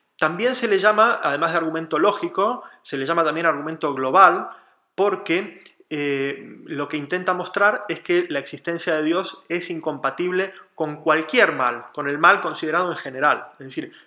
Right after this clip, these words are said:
cualquier ejemplo o instancia de mal que nosotros encontrásemos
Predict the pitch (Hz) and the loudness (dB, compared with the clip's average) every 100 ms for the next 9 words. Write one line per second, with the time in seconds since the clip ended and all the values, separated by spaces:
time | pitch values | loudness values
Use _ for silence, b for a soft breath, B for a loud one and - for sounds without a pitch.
0 | B 151 143 208 208 - - - 202 180 | B -2 -2 0 0 -2 -8 -6 -2 -4
1 | - 127 127 147 135 135 131 - 175 - | -4 -6 -6 -4 -4 -4 -6 -2 0 -2
2 | 131 135 160 165 147 127 123 151 156 156 | -4 0 4 4 2 -8 -12 -8 -8 -8
3 | 135 135 156 156 147 127 - | -10 -2 0 0 -4 -14 -18